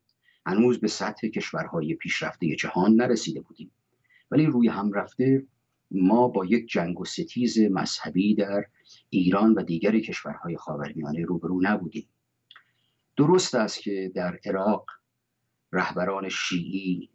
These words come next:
زیر فشار دولت غیر دینی عراق بودند، ولی روی هم رفته، اه، جنگ مذهبی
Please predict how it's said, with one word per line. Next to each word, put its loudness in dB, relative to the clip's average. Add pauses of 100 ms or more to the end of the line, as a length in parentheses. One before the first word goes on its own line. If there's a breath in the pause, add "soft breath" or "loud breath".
زیر 0
فشار 2
دولت 0 (800 loud breath)
غیر 0
دینی 4
عراق -6
بودند، -4 (160)
ولی 2
روی 2
هم -2
رفته، 2 (1080 soft breath)
اه، 0 (720)
جنگ 4
مذهبی 0